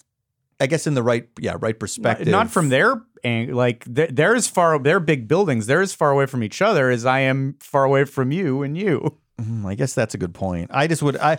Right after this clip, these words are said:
Speaker 1: if
Speaker 2: They
Speaker 1: they
Speaker 2: can't,
Speaker 1: were
Speaker 2: they're
Speaker 1: married,
Speaker 2: not close enough to kiss.
Speaker 1: I want them kissing is what I'm saying. If I want, if I picture the two buildings married, I think they should be able to, like, reach over and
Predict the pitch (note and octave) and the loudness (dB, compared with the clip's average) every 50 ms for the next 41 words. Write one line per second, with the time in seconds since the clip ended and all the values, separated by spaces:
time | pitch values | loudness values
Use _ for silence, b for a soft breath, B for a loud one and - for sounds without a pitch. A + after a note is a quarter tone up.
0 | b b b G#3 F3+ E3+ A#3+ B3 A#3 G3+ F3 G3+ G#3 - G#3+ G#3 G3 F3+ D#3 C3+ | b b b -2 2 2 4 4 4 4 4 4 4 4 4 4 4 4 4 4
1 | C3 - F3+ E3+ D3+ - - - - - F3+ G3 C3 F2+ G2+ A2+ - - - - | 4 4 2 2 0 -2 -6 -8 -2 0 2 2 2 0 0 -4 -4 -6 -6 -4
2 | - C#3+ D#3 E3+ F#3+ G3+ G3 - F#3 C#3+ B2 - E3+ D#3 - A#2+ F#2+ F2 F2 F2+ | 0 0 2 2 2 2 0 0 -2 -2 0 0 -2 0 -2 -4 -6 -6 -8 -6
3 | G#2 G2+ F#2+ F2 D#2 - - A#2+ G#2+ G2 F#2 F#2 G2 - C3+ C#3+ D3+ D#3+ E3 E3 | -4 -4 -4 -6 -6 -4 -2 -2 -2 -2 -4 -6 -4 0 0 0 2 2 2 0
4 | C#3+ - E3+ F#3 E3+ - - D3+ C#3 - G3+ D#3+ D3+ - D#3+ C3 C3 C3 B2 A#2 | 2 2 0 0 -2 -2 -4 -4 -4 -2 -4 -4 -2 -2 -2 0 0 0 2 0
5 | G#2+ G2+ - - - _ - A2 A#2 C3 C3+ C3+ C3+ B2 A2+ G2 F#2+ F#2+ G2 G2+ | -2 -4 -8 -14 -14 _ -6 -2 0 2 2 4 4 2 2 2 2 0 0 0
6 | - A#2+ A2 - A#2 G#2+ G2 - A#2 G2 G#2 G#2 G#2 F2+ G#2 - - A2 G2+ F#2 | 0 -2 -4 -2 -2 -4 -2 -4 -4 -4 -2 -2 -2 -2 -4 -4 -4 -4 -4 -4
7 | F2 - A2+ G#2+ - - A2+ F#2+ F2 F#2+ F2 F#2 G#2 | -4 -4 -8 -8 -2 -2 -2 -2 -2 -8 -12 -12 -16